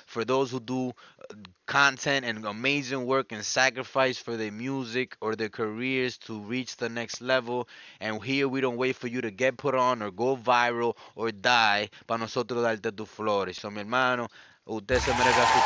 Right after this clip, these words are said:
flores, tenga sus flores, porque tiene un flow psicópata.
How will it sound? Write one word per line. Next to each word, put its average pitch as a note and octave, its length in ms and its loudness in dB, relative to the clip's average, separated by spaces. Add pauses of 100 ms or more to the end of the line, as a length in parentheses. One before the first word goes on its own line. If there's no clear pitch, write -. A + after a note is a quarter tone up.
flores, C3 480 10
tenga B2 280 8
sus - 140 6 (100)
flores, C3 440 10 (1200)
porque - 320 4
tiene C3+ 180 6
un C3+ 80 2 (120)
flow C3+ 180 6
psicópata. C#3 880 8